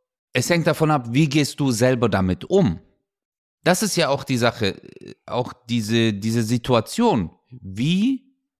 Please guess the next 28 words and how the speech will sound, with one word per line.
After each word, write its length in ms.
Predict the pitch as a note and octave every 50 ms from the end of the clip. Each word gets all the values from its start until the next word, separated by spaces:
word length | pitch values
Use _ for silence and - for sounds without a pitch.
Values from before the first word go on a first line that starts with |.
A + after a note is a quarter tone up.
| _ _ _ _ -
gehe 140 | A#2 A#2+ A#2
ich 220 | C3 E3 E3+ -
selber 260 | - G#2+ G#2+ G#2+ A#2+
damit 320 | A#2 B2 C3 D3+ E3 - -
um? 240 | F#3+ F#3+ C#3 G2 F2 - _ - - - - _
Sehe 240 | - G#2 G#2 C3+ F3
ich 320 | E3+ D3+ F3+ F3 - - -
die 220 | A#2+ B2 C#3+ C3+
Dekade, 680 | A#2 C#3+ C3 - - - E3+ G3+ A3 G#3+ D#3+ B2+ - -
also 200 | G#2+ G#2 G#2+ B2
ich 120 | A2+ -
meine, 160 | C#3 C3+ B2
für 140 | - - C3
mich 220 | C#3 F3 - -
ist 140 | C#3+ - - B2+
eine 100 | A#2+ A2
Unterbrechung 640 | A2+ G#2+ A#2+ G#2 - C#3 E3 E3 - E3 C3+ A#2
meines 280 | A2 A2+ A2 G#2+ - -
Berufslebens 880 | _ - A2+ A2 E3+ G3+ - - A#2+ A2+ G#2+ F2+ G2 F#2+ F2+ - - - _ _ _ _ - - _ _ _ _
kein 260 | - A2 A2 A2 A2
Niedergang, 600 | A#2 E3+ A3+ G3 E3+ A2 F#2 F2+ E2+ E2 D#2 D2+ - - - - _ _ _ _ _
sondern, 480 | - - A2+ A2+ A2 A#2 A#2 A#2 A2+ - - _ _ _ _ _ _
ähm, 500 | A2+ A2+ A2+ A2 A2 G#2+ G#2 G2+ G2+ F#2+ - _ _ _ _ _ _ _ _ _ _ _ _ _ _ _ - - -
mein 340 | - G2 G#2+ A2+ A2+ A2
Leben 680 | F#2+ A2+ C3+ D3+ E3+ F#3 D#3+ C#3+ A2+ F#2+ D#2 - _ _ _ _ _
ist 480 | G#2 G#2 G2 F#2+ - - - - - _ _ _ _ _ _ _ _ _ _ _ _ _ _ _ -
ein 420 | G#2 G#2 G#2 G#2 G2 F#2+ F#2 - _ _ _ _ _ _ _ -
Weg 680 | F2+ E2+ E2+ G#2 G2+ F#2 E2+ - - - - - _